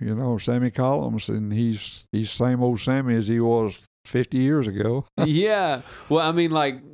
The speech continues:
Speaker 2: uh, whether it's a piece of, a piece of advice that you give somebody, or just, I, I don't know, just leave, leave our audience with something.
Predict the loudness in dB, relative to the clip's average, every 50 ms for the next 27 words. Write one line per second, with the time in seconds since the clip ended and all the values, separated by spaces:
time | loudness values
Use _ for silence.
0 | -20 -20 -20 -20 -12 -6 -4 -4 -2 0 2 2 2 2 2 0 0 0 -2 -2
1 | 0 0 0 0 0 0 -2 0 0 2 0 0 0 -2 -6 -4 -2 -2 -2 0
2 | 0 -2 -2 -2 -4 -2 0 2 2 2 2 0 -2 -4 -6 -6 -4 -4 -4 -2
3 | 0 0 0 0 -2 -2 -2 -2 -2 0 0 2 2 2 2 0 0 0 0 0
4 | 0 -2 -2 -4 -4 -4 -4 -2 -4 -4 -8 -10 -12 _ _ _ _ -20 -20 -20
5 | -18 -18 -18 -16 -16 -14 -12 -8 -6 -6 -6 -6 -6 -4 -4 -4 -6 -6 -10 -10
6 | -8 -8 -4 -2 0 0 2 2 2 0 -2 0 0 0 0 2 2 2 2 4
7 | 4 2 2 2 0 -2 -2 -4 -6 -6 -4 -4 -4 -4 -4 -4 -2 -2 -4 -6
8 | -10 -14 -14 -14 -16